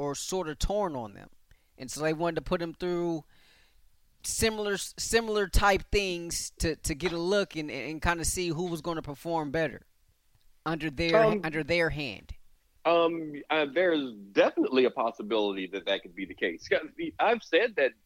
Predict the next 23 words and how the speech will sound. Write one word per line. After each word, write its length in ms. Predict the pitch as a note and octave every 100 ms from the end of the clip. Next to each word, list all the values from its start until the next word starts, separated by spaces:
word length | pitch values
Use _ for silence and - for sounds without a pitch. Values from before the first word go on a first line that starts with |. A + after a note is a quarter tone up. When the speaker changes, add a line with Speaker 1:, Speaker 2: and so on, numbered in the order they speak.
| _
Speaker 2:
multiple 480 | - C#4 G4+ - C3
guys 400 | G#2+ A#2+ B3+ D3+
could 140 | - - -
come 180 | C#3+ B2
in 160 | D#3+
and 100 | A#2+
be 120 | A#2+
successful 720 | C4 - - - G#3 - - - - _ _ _ -
in 120 | A#2+
Kyle's 420 | C3 A#2 G2 E2 _
system, 420 | - A3 G#3+ - - _ _ _ _ _ -
right? 180 | A2+ G#2
I 80 | A#2
mean, 160 | B2+
we've 180 | C4 F3
seen 320 | - C#4 G4+
multiple 380 | A#3 C3+ - G#2+
guys 340 | G2+ G#2 G2 G2+
be 160 | G#2+
successful 600 | G2 G2+ A2 F#2+ - G2
in 100 | F#2+
Kyle's 420 | G2+ G2 F2 E2 -
system, 360 | F2+ - -